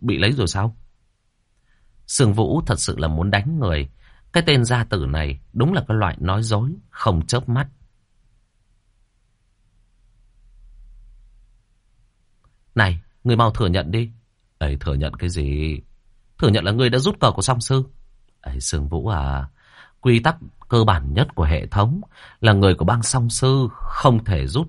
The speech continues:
cờ của bang song sư mà." "Ấy, người." "Có điều, mặc dù không phải ta làm, nhưng ta biết chính xác là đứa là nào làm."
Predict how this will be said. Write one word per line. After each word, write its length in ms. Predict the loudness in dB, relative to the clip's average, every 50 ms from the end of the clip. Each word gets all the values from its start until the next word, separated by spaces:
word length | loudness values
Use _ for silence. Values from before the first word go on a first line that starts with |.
| -2 0
cờ 200 | 0 0 0 0 -4
của 60 | -6 -4
bang 220 | -2 -2 -2 -2
song 260 | -4 -4 -4 -2 -4
sư 360 | -4 -4 -4 -2 -2 -2 -2
mà." 460 | -4 -4 -2 -2 0 0 -2 -2 -4 -6 _ _ _ _ _ _ _ _ _ _ _ _ -6
"Ấy, 720 | -4 -2 -2 0 0 0 0 0 0 -2 -4 -6 -8 -12 _ _ _ _ _ _ _ _ _ _ _ _ _ _ _ _ _ _ _ _ _ _ _ _ _
người." 560 | 2 4 6 6 6 4 4 4 2 0 -2 -4 _ _ _ _ _ _ _ _ _ _ _ _ _
"Có 120 | 0 0
điều, 300 | 2 2 0 -2 -4 -6 -10 _ _ _ _ _ _ _ _ _ _ _ _ -2
mặc 200 | 0 2 2 2
dù 360 | 2 0 2 2 0 0 -2
không 240 | -2 -2 -2 -2 0
phải 120 | -2 -4
ta 160 | -2 -2 -2
làm, 300 | 0 0 -2 -2 -2 -4 -6 -10 _ _ _ _ _ -20 -20 _ _ _ _ _ _ _ _ _ _ _ _ _ _ _ _ -2
nhưng 300 | 0 2 2 2 2 2
ta 120 | 0 2
biết 220 | 2 2 0 0 -4 _ _ _ _ _ _ _ _ _ _ 0
chính 280 | 0 2 2 2 0
xác 340 | -2 -2 -2 -2 -2 -2 -2
là 120 | -2 -2
đứa 200 | 0 0 0 0
là 280 | 0 0 0 0 -2 -4 -8 -8
nào 320 | -4 -4 -2 -2 -2 -2
làm." 260 | -2 -2 -2 -2 -4